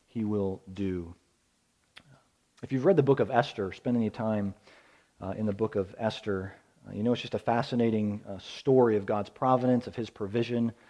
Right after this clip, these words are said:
uh, for the people. And like all really good stories, it has a good villain, uh, in it.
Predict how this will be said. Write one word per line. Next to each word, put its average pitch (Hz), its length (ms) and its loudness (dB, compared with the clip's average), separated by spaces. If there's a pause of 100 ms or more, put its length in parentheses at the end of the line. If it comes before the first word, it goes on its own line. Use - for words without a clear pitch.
(300)
uh, 95 140 -8
for 107 440 -2
the 104 120 -6
people. 123 460 6
And 107 100 0
like 113 240 4
all 113 240 6
really 113 240 4
good 120 180 2
stories, 117 560 2
it 110 80 -4
has 110 280 0
a 95 60 -8
good 104 280 -2
villain, 127 580 6 (640)
uh, 101 320 -4
in 123 120 2
it. 127 200 2